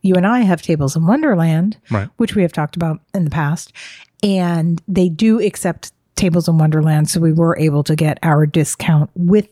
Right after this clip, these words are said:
Speaker 1: that. We recommend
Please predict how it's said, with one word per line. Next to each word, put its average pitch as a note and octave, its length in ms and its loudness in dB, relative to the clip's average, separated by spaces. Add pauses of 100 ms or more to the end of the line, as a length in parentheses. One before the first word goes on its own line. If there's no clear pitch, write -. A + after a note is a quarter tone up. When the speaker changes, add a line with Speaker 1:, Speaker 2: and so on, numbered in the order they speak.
Speaker 1:
that. - 420 -6 (1900)
We D#4+ 680 -2 (1000)
recommend G3+ 800 2